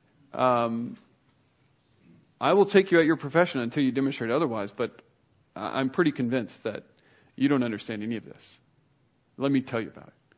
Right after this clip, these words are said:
All right? So we don't, when it comes to instruction, we want to make sure that we're discerning whether or not we have a believer or an unbeliever.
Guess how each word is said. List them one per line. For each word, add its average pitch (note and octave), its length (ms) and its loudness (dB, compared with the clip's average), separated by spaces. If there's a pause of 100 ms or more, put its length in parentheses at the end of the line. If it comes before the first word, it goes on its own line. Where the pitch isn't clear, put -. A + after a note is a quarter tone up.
(420)
All - 60 -14
right? G2+ 160 -12 (720)
So C#3 120 -2
we C3 80 4
don't, E3+ 180 6 (220)
when C#3+ 140 2
it B2 80 -6
comes F#3+ 260 2
to D3+ 140 2
instruction, B2+ 640 0
we A#2 80 -6
want F#3 140 0
to F#3+ 60 4
make D3 180 4
sure D#3+ 220 2
that B2+ 160 2
we're A#2+ 280 -2 (440)
discerning D3+ 520 4
whether C#3 200 4
or C#3+ 40 6
not C3 180 2
we B2+ 80 -2
have B2 120 -4
a A2+ 40 -6
believer C#3 520 0
or C3+ 60 4
an B2+ 60 0
unbeliever. C3 500 0